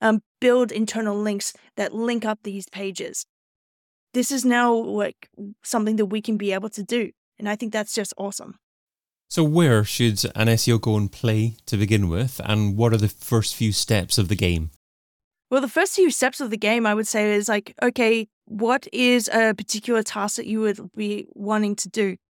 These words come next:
Speaker 1: Do you wanna maybe, um, unpack s-, the sentiment? Maybe you wanna take a whole corpus of, of text and be able to feed and be able to under-, understand it. Something that, um, I really, really loved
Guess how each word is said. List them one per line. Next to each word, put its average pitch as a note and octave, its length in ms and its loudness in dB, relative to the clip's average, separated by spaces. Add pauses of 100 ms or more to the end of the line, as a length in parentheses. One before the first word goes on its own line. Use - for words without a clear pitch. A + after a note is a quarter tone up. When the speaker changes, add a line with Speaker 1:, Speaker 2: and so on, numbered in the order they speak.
(140)
Speaker 1:
Do A#3 80 -2
you A#3 60 2
wanna A#3+ 240 4
maybe, A3 560 0
um, G#3 300 0
unpack A3 400 -2
s-, - 240 -8
the G#3 180 -2
sentiment? A#3 680 -2 (340)
Maybe A3+ 200 2
you B3 100 0
wanna B3 240 2
take A#3+ 200 -6
a A3 80 -8
whole A#3+ 440 2
corpus A3 500 -4
of, G#3 300 -2
of G#3 200 -4
text A3+ 340 -6
and A3 160 0
be A3 100 -2
able G#3+ 160 0
to G3+ 60 -6
feed A#3 600 -4
and A3+ 200 0
be A3+ 140 2
able A3 160 0
to G#3+ 180 -4
under-, G#3+ 200 0 (300)
understand A3 420 -2
it. F#3+ 120 -8 (280)
Something E4+ 320 -2
that, C#4 180 0
um, A3+ 280 2
I A#3 80 4
really, A#3 400 2
really G#3 440 0
loved G#3+ 580 0